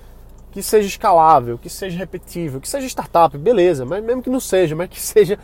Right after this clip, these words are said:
que seja comercializável, que você esteja comercializando alguma coisa, por favor. Porque senão a gente vai ficar só conversando e de conversa não, a gente não constrói, beleza?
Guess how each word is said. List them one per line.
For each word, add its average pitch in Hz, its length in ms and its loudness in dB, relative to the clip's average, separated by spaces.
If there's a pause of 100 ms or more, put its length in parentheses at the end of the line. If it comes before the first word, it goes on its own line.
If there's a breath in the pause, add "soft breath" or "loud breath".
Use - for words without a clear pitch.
(340 loud breath)
que - 100 -10
seja 190 240 0
comercializável, 143 1160 0
que 120 80 -16
você 131 160 -16
esteja 151 180 -14
comercializando 151 580 -4
alguma 170 160 -2
coisa, 139 300 -4 (120)
por 165 120 -12
favor. 120 520 -6 (640 soft breath)
Porque 151 200 -8
senão 175 320 -2
a 180 80 -2
gente 175 140 -10
vai 190 80 -4
ficar 190 180 -10
só - 260 -6
conversando 175 640 -6 (720 soft breath)
e 151 60 -8
de 156 100 -6
conversa 165 520 -2
não, 165 340 -10 (400)
a 135 100 -10
gente 139 120 -8
não 165 100 -8
constrói, 110 560 -8 (260)
beleza? 165 380 2